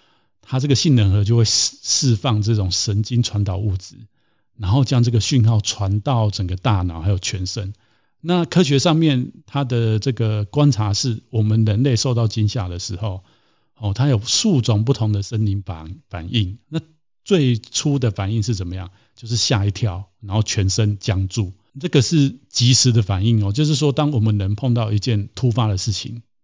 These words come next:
它是让我们的脑，哦，受到巨大的这个冲击跟惊吓的时候，我们大部分人是会僵住。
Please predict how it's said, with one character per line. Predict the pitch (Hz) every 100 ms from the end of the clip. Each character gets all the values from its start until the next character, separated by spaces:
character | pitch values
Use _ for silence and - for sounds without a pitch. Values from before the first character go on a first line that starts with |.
| _
它 | - 123
是 | 143 123 110 _ _ -
让 | 156 120
我 | 104
们 | 101 98
的 | 101
脑， | 101 87 90 - -
哦， | 101 120
受 | - 147
到 | 127 113
巨 | - 139
大 | 113 113 95
的 | 95 92
这 | 90
个 | 110
冲 | 104 117 117
击 | 113 98
跟 | 90 98
惊 | - 110
吓 | 107 107
的 | 85
时 | 85
候， | 101
我 | 101
们 | 90 92 - _ _
大 | - 113
部 | 131
分 | 107 104
人 | 90
是 | - 104
会 | 104 95 - _ _ _ _
僵 | - 101 95
住。 | 90 95